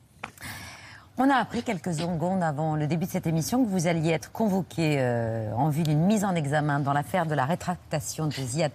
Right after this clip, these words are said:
Takieddine, qui vous, qui avait porté de graves accusations sur le financement libyen de votre campagne en deux mille sept. Et vous êtes soupçonné d'avoir bénéficié en connaissance de cause de manœuvres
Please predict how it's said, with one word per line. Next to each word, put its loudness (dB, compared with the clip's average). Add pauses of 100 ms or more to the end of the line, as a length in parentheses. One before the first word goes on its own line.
(120)
Takieddine, 2
qui -4
vous, 0 (420)
qui 0
avait 2
porté -2
de -2
graves 0
accusations -2
sur -2
le -2
financement -2
libyen 2
de -2
votre -4
campagne -2
en 0
deux 0
mille 0
sept. 0
Et 2
vous 2
êtes -4
soupçonné -4
d'avoir 0
bénéficié -2
en 0
connaissance 2
de 0
cause 0
de 4
manœuvres 4